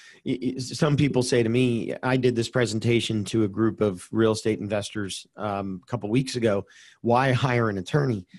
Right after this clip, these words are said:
And one of the analogies that I made to them is, you know, I can do my own tax return. I'm smart. My undergrad degree is in accounting. I'm smart enough to do my own tax return, but my father's a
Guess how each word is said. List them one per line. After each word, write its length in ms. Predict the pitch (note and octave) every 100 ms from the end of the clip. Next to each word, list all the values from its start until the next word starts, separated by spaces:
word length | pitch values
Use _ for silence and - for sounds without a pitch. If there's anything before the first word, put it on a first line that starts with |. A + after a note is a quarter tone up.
| - _ _
And 420 | D#3 C#3+ C3+ D#3
one 180 | D3+ E3
of 60 | D3
the 100 | C#3
analogies 580 | B2+ C#3 C#3+ A#2+ A#2+
that 120 | A#2 G#2
I 100 | G#2+
made 300 | G#2+ C3+ B2+
to 60 |
them 220 | A2 G#2
is, 300 | G2+ G2 F#2+
you 100 | -
know, 160 | A2+ G2+
I 160 | - G3
can 200 | D#3+ B2+
do 160 | C#3+
my 220 | F3 A#2 G2
own 120 | F2
tax 340 | G2+ F2+ -
return. 340 | F2 F#2 D2+ - _ _ _ -
I'm 120 | C3+
smart. 300 | - D3+ -
My 280 | B2+ B2+ B2+ C#3
undergrad 380 | C#3 C3 B2+
degree 240 | A2 A2+ C3
is 100 | A#2+
in 60 |
accounting. 500 | A2+ A2+ A#2 A#2+ C3 - _ _ _
I'm 180 | A#2 A#2+
smart 320 | - B2+ C3
enough 240 | B2+ A#2+ -
to 100 | A2+
do 120 | A2
my 180 | A2 A2+
own 100 | A2
tax 320 | C3 C#3 -
return, 400 | G#2 F#2+ E2+ F2
but 240 | A2+ G#2+ - _ _ _ _
my 180 | - B2+
father's 520 | - C3+ D3 C3+ A2+
a 140 | A2